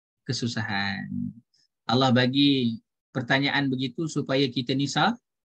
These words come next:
sabar apabila berhadapan dengan kesusahan, bahawa sabar sikit. Ya. Orang yang boleh bersabar sedikit, maka nanti dia akan dapat ganjaran yang ber-, yang besar.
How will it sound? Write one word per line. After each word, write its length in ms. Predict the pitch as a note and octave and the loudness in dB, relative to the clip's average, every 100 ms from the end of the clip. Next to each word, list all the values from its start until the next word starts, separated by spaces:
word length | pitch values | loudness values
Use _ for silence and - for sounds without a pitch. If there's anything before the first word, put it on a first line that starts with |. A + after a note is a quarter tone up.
| _ | _
sabar 640 | - A#2 A#2 C#3 C3+ G#2+ | -2 2 2 2 2 0
apabila 400 | - A#2+ A#2+ F3+ A#3+ _ _ _ _ | -2 0 2 0 -6 _ _ _ _
berhadapan 640 | C3 C3+ C#3 C#3+ D#3 D3+ | -4 -2 -2 -2 -2 -4
dengan 120 | D3 C#3+ | -4 -4
kesusahan, 800 | - - C#3+ D3+ D3+ D3+ C3 A2 G2 _ | -6 -8 -6 -2 0 2 2 0 -4 _
bahawa 640 | A#2+ C3+ C#3 D3 D3+ D3 - _ _ _ _ _ _ _ _ _ _ _ | -4 -2 -2 -2 -2 -6 -10 _ _ _ _ _ _ _ _ _ _ _
sabar 560 | - C#3 B2+ G#2 G2 G2+ _ | -6 -2 0 0 -4 -14 _
sikit. 320 | - - E2 - _ _ _ | -20 -16 -16 -16 _ _ _
Ya. 160 | - E2+ D#2+ D#2+ A2 - _ | -14 -12 -10 -10 -12 -20 _
Orang 320 | - A#2 C#3 C3+ | -2 0 2 2
yang 100 | B2+ | 2
boleh 160 | B2+ B2+ | 2 2
bersabar 480 | A#2 A#2 C3 C3+ B2+ | 0 0 -4 -4 -6
sedikit, 560 | - B2+ A#2+ - F#3+ - _ _ _ _ _ _ | -4 -4 -4 -4 -6 -8 _ _ _ _ _ _
maka 320 | - B2+ B2 C3+ | -2 -2 0 -2
nanti 400 | C3 C3+ - C#3 | 0 -2 -2 -2
dia 160 | C3 | -4
akan 240 | A#2 B2+ A#2+ | -2 0 0
dapat 320 | A#2+ C3+ B2 _ | 0 -6 -6 _
ganjaran 560 | A2 A2+ A2+ B2 B2+ C3 | -4 0 2 2 2 2
yang 160 | B2 A#2+ | 4 4
ber-, 240 | D#3+ A3+ _ _ _ | 4 -2 _ _ _
yang 160 | A2+ G#2 | -8 -8
besar. 440 | G2+ - F#2+ G2 | -8 -10 -12 -14